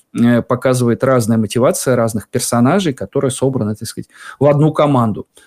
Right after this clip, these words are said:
Э, рекомендую, если кто-то из наших слушателей, э, не читал, поищите "Революция в стоп-кадрах". Там, конечно, акцент не на корабль поколений,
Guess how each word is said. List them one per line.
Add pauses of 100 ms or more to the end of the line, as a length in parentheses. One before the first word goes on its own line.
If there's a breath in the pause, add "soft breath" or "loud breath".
(160 soft breath)
Э,
рекомендую,
если
кто-то
из
наших (300 loud breath)
слушателей,
э,
не
читал,
поищите
"Революция
в
стоп-кадрах". (220 soft breath)
Там,
конечно,
акцент
не
на
корабль
поколений,